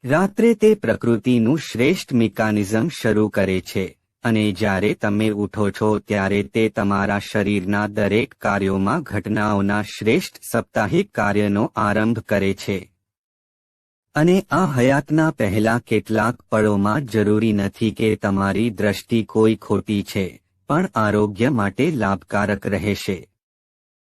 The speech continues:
મિત્રો, તમને આ માહિતી કેવી લાગી? શું તમે પણ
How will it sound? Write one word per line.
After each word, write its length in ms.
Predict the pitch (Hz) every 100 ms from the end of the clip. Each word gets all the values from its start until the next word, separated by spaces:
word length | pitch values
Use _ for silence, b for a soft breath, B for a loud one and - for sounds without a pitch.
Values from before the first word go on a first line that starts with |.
| _
મિત્રો, 580 | 120 123 - 131 147 214 - _ _
તમને 440 | 156 165 175 196 -
આ 160 | 139 175
માહિતી 580 | 143 117 135 - 175
કેવી 400 | 180 123 110 151
લાગી? 560 | 135 104 98 104 98 - _ _ _ _ _ _ _ _ _ _
શું 340 | - - 226 254
તમે 360 | 170 165 180
પણ 280 | 185 185 185